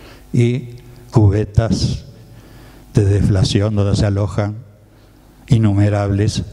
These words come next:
lagunitas. Adelante, por favor.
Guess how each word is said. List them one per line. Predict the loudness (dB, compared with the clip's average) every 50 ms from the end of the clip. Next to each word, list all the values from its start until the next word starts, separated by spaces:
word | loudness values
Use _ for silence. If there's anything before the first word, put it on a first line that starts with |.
| -8 -4
lagunitas. | 0 0 2 2 2 2 2 0 -2 -2 -6 -12 -8 -8 -10 -10 -12 -20 -20 -20 -20 -20 -20 -20 -20 -20 -20 -20 -20 -20 -20 -20 -20 -20 -20 -20 -20 -20 -20 -20 -20 -20 -20 -20 -20 -20 -16 -4
Adelante, | -2 0 0 0 -2 -4 -4 -6
por | -6 -6
favor. | -6 -8 -10 -10 -10